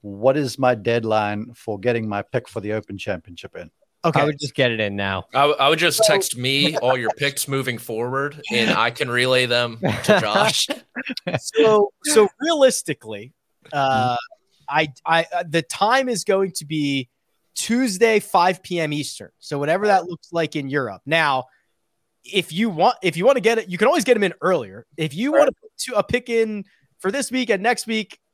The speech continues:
Speaker 2: uh, that's fine. Josh will put it in the spreadsheet. We'll, we'll do that. Um,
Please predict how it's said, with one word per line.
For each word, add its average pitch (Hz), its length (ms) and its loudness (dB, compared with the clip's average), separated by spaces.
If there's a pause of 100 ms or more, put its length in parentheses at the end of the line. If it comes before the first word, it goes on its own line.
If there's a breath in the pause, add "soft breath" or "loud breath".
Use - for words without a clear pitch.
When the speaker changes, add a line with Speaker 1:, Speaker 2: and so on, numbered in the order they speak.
(100)
Speaker 2:
uh, 185 140 -12
that's 202 340 0
fine. 131 400 0 (100)
Josh 180 260 2
will 214 60 -2
put 214 180 -2
it 220 40 0
in 208 60 -4
the 196 60 -6
spreadsheet. 202 640 -4
We'll, 180 300 -6 (120)
we'll 170 120 -2
do 220 240 -2
that. 113 280 -4 (380 soft breath)
Um, 147 640 2